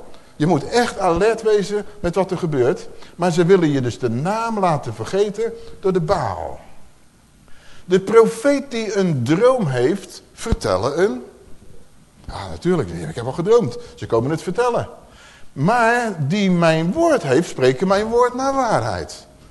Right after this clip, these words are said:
Betekent Torah open doen. We hebben het woord van de Heer en we spreken het woord van de Heer.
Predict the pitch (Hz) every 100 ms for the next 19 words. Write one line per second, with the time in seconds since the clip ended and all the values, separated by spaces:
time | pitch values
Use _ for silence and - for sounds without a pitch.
0 | - 123 143 139 135 - 131 175 185 190
1 | 185 196 220 214 - - - _ _ -
2 | 120 120 101 131 180 170 156 151 160 135
3 | 123 - 123 101 104 123 135 131 127 107
4 | 85